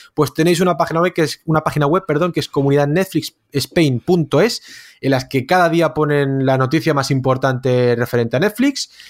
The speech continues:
Y luego, además, eh, esta página tiene un foro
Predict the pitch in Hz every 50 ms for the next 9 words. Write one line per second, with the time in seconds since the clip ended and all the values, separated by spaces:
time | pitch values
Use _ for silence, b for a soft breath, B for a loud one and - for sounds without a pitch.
0 | B B _ - 156 156 175 180 185 185 190 185 190 196 196 - - - - -
1 | - _ _ - 143 139 139 143 143 143 139 143 143 156 147 - 170 156 175 170
2 | - 180 170 160 - - 131 127 127 127 127 131 - 180 185 226 262 b